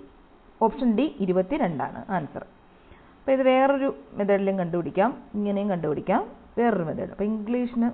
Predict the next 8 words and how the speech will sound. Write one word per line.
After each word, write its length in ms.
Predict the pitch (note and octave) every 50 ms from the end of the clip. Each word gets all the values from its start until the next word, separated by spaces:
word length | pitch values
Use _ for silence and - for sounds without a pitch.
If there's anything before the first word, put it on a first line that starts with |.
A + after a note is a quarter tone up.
| - - - - - - - - - - - - - - - - - - - - - - _ - - F#3+
ഒന്നുണ്ട്, 300 |
ഒന്നുമുണ്ട് 4000 | F#3 F3 E3 D3 D3 - - - - - - - - _ - - - - - - - - - - - - - - - - - - - - - - - - - - - - - - - - - - - - - - - - - - - - - - - - - - - - - - - - - - - - - - - - - - - - - - - - - - - - - - - - - - - - -
ഇത് 100 | F3+ F#3 E3+
ഇംഗ്ലീഷ്, 520 | E3 D3+ - C3+ D#3+ E3+ - - G3+ B3 F4+ G#4 - - - - - - - - - - - - - - - - - - - - - - - - - - - - - - - - - - - - - -
ഇത് 100 | G#3 A3+ G3
ഗണിതം, 420 | G3 F3 D#3 B2+ - - - - - - - - - - - _ - - - _ - - - - - _ - - - - - - - - -
ഇത് 80 | A3 B3 A#3+ A3
രണ്ടിലും 480 | F#3 F3+ F#3 F#3 F3 D3+ C3 - -